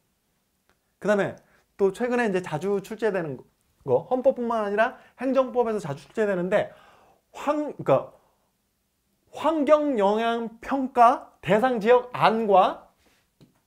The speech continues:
대상 지역 밖의 주민에게 있어서 원고 적격 인정 여부와 관련돼서 환경 영향 평가 대상 지역 안에 사는 사람들은 당연하게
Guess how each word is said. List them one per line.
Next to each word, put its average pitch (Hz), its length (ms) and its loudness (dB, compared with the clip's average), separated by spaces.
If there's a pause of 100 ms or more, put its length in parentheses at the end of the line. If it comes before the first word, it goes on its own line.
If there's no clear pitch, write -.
(720)
대상 247 440 -2
지역 247 560 2
밖의 240 500 -2
주민에게 214 840 -2
있어서 185 300 2
원고 196 380 4
적격 185 520 0
인정 196 280 2
여부와 185 460 4
관련돼서 170 680 -2 (440)
환경 294 520 0
영향 214 260 -4
평가 240 300 -2
대상 214 340 -2
지역 214 280 -2
안에 214 580 0
사는 226 260 -6
사람들은 214 460 -4
당연하게 214 760 0